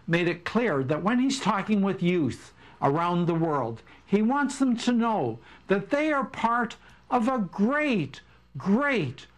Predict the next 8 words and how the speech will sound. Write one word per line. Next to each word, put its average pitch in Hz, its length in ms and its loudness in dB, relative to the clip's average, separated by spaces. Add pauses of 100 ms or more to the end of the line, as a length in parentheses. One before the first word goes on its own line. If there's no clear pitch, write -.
(160)
worldwide 202 960 0
church - 720 -2 (260)
that 190 160 2
exists 202 380 0
not 214 240 2
only 254 320 0
on 185 240 0
earth, 175 420 -2